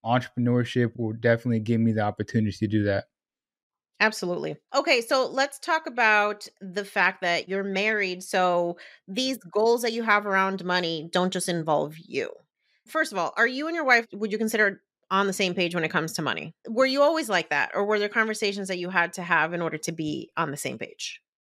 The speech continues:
Speaker 1: Definitely conversation. Eh, conversations every day, every day.
Speaker 2: What does that look like on a practical level? 'Cause I think one of the biggest hurdles for a lot of couples is talking about money. It's easier to talk about sex than it is to talk about money, and I don't get it.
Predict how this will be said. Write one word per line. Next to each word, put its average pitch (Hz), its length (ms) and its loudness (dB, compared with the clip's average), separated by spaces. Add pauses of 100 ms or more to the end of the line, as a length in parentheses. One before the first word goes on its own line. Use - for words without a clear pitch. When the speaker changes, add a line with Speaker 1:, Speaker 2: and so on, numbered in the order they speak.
(120)
Speaker 1:
Definitely 127 320 2
conversation. 110 680 -2
Eh, 143 140 -6
conversations 175 640 2
every 160 300 2
day, 117 300 4
every 143 280 2
day. 117 360 4 (260)
Speaker 2:
What 254 160 0
does 349 100 0
that 349 180 6
look 262 180 0
like 151 240 -2 (320)
on 202 240 2
a 190 40 2
practical 190 420 2
level? 151 300 -2
'Cause 214 140 -4
I 208 80 2
think 233 220 -2
one 220 160 2
of 226 100 2
the 202 200 4
biggest 196 500 -2 (380)
hurdles 220 360 2
for 196 120 -2
a 185 40 2
lot 175 140 4
of 165 60 -2
couples 226 340 2
is 160 260 -8
talking 170 240 -2
about 214 160 2
money. 214 300 0
It's 262 200 -6
easier 330 260 -4
to 277 40 -8
talk 277 180 4
about 262 220 0
sex 277 240 -2
than 254 140 -6
it 240 100 -4
is 233 60 -14
to - 60 -16
talk 247 180 2
about 226 200 4
money, 214 380 -2
and 196 100 2
I 220 80 6
don't 220 80 0
get 202 180 4
it. 135 100 -8